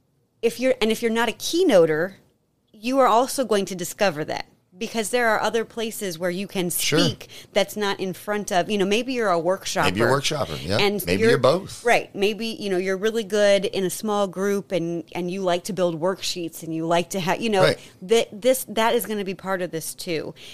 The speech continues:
Speaker 1: And you are going to walk away with some of the most amazing pictures. You're not even gonna recognize yourself.
Speaker 2: Dude.
Speaker 1: You're gonna be like,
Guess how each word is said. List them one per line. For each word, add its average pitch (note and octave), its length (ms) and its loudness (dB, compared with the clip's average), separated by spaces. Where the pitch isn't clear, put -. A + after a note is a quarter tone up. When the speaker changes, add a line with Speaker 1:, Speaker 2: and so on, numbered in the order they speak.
Speaker 1:
And G3+ 120 0
you G#3+ 140 0
are A#3+ 100 0
going A#3 220 -2
to A3+ 140 -6
walk G3+ 240 -4
away F3 300 0
with E3 180 -4
some F3+ 160 -4
of E3 100 -6
the E3+ 60 -8
most E3 240 -6
amazing F3 500 -2
pictures. E3 580 -4
You're E3+ 140 -8
not F#3+ 180 2
even A3+ 160 -4
gonna A3 220 -2
recognize D#3 560 -4
yourself. C#3+ 320 -4
Speaker 2:
Dude. F#3 160 2
Speaker 1:
You're G3+ 100 2
gonna A3+ 220 0
be G3 200 -6
like, E3 440 -2